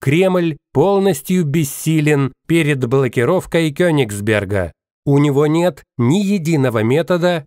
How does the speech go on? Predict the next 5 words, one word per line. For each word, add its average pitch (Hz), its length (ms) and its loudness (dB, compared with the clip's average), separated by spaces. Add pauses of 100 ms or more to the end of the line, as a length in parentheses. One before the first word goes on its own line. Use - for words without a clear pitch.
давления 120 640 0
на 143 160 0
Литву. 110 520 -2 (200)
Ни 117 200 2
законного, 156 800 0